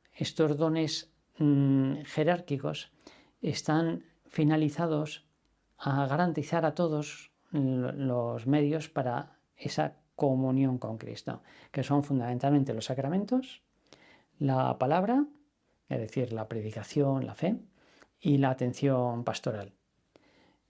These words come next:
Eh, el orden sacerdotal se dirige a estas tres funciones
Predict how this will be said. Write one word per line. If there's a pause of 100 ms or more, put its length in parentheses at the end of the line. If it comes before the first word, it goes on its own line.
(120)
Eh,
el
orden
sacerdotal
se
dirige (120)
a
estas
tres (240)
funciones